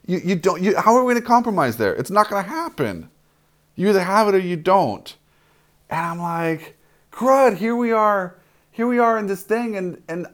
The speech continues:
I was always grew up realize, you know, knowing that marriage is about compromise.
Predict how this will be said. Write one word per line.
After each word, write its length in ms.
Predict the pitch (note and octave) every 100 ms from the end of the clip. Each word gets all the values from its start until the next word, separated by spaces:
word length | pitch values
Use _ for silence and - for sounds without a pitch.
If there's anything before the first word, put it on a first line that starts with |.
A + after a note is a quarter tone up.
| -
I 240 | - G3+
was 360 | G#3+ G#3+ G#3 F3+ - F#3
always 540 | G#3 B3+ B3+ A#3+ G#3
grew 240 | - G#3
up 280 | G#3+ F#3+ - _ _ _ _
realize, 540 | E3+ A#3 G#3+ G3 G3 D3 D3
you 180 | C3 E3+
know, 200 | F#3+ F#3
knowing 640 | F3+ F#3+ A3+ A#3+ G3 F#3
that 180 | F3+ -
marriage 400 | E3+ F#3+ G3+ F3
is 120 | F3+
about 340 | E3+ F3 D#3 D3+
compromise. 1080 | F#3 G3+ A3 F#3+ C#3+ A#2+ G#2+ G#2 G2 G2+